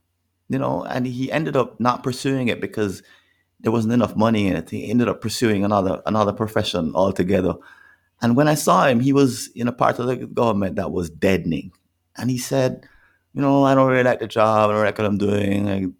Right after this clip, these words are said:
didn't, I gave up the oceanography. I had to do this instead. And I'm just holding on to retirement 'cause I get a really good pension." And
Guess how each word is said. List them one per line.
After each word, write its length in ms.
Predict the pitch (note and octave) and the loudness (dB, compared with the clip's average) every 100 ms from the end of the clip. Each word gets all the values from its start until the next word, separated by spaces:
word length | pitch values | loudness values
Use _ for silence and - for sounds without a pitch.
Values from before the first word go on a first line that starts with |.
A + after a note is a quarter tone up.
| _ | _
didn't, 340 | G#2 G2+ E2+ - _ _ | -2 -2 -2 -8 _ _
I 40 | F#2+ | 0
gave 120 | G#2 | 0
up 120 | - | 2
the 80 | G2 | 2
oceanography. 840 | G2 - F#2 F#2+ F2+ F2+ F#2 F#2 | 2 0 0 2 0 -4 -4 -2
I 60 | F2+ | 0
had 100 | F2+ | 0
to 40 | |
do 140 | F#2 F2 | -2 0
this 180 | E2+ - | -2 -4
instead. 720 | E2 - G2 F#2+ F2+ F#2 F2+ | -8 -2 0 2 2 2 2
And 40 | |
I'm 140 | F2+ F2+ | 0 -2
just 120 | F2+ | 0
holding 240 | G2+ F#2 | 2 2
on 160 | E2+ F2 | 0 -2
to 80 | F2 | -2
retirement 680 | F2 - F2+ F2+ F2+ F2 - - _ - | -4 0 0 2 0 0 -4 -12 _ -4
'cause 140 | F#2 | 0
I 60 | F#2+ | 4
get 160 | F#2 | 4
a 60 | F2 | 4
really 300 | F#2 F#2 F#2 | 4 2 2
good 240 | F2+ E2+ | -2 -4
pension." 500 | - F2 D2+ - - _ _ _ _ _ _ _ _ _ _ _ _ _ - | -2 -2 -2 -8 -14 _ _ _ _ _ _ _ _ _ _ _ _ _ -6
And 320 | F#2 F#2 F#2+ | -2 -2 -4